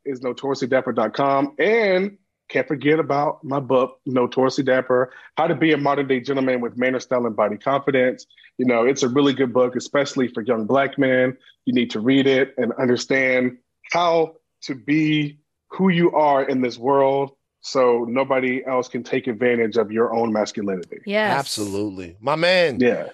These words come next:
Speaker 3: Kelvin Davis, we look forward to having you back, brother. We're gonna do a, uh, a style check-in.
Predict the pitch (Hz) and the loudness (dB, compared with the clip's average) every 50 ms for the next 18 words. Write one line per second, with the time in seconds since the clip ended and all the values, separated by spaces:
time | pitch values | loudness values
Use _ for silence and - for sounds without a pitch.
0 | - _ - 175 175 185 180 180 170 185 185 175 165 143 127 151 180 185 170 - | -16 _ 0 2 2 2 2 2 2 2 2 2 0 -2 -2 0 0 0 0 0
1 | 196 185 185 - 185 175 180 180 170 170 170 170 160 143 175 170 165 127 120 135 | 2 2 2 2 2 2 2 0 0 -2 -6 -4 0 0 2 2 0 0 0 2
2 | 139 139 135 143 135 135 151 156 170 160 151 147 147 160 160 151 143 139 127 - | 2 2 2 0 -2 -2 0 0 2 0 0 0 2 2 4 4 2 0 -2 -6
3 | _ _ _ - _ _ _ _ _ - 139 135 131 123 123 117 - _ - 127 | _ _ _ -20 _ _ _ _ _ -2 0 0 2 0 -2 -4 -6 _ -14 -14
4 | - - - 196 190 190 185 - - - 190 165 - 165 143 120 101 90 | -12 -6 -4 -2 -2 -2 -2 -2 -2 -2 -2 -2 -2 -2 -4 -4 -4 -8